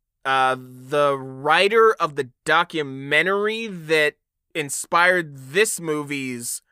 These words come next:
mom and aunt. So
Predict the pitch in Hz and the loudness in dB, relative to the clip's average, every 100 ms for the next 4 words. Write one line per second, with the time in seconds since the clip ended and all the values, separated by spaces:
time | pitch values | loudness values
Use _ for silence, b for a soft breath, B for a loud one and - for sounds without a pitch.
0 | _ _ 135 151 156 147 139 127 98 - | _ _ 0 4 4 2 -4 -4 -6 -12
1 | - - _ _ _ _ _ _ _ _ | -16 -16 _ _ _ _ _ _ _ _
2 | - - 165 151 143 139 135 | -10 0 4 4 2 0 -4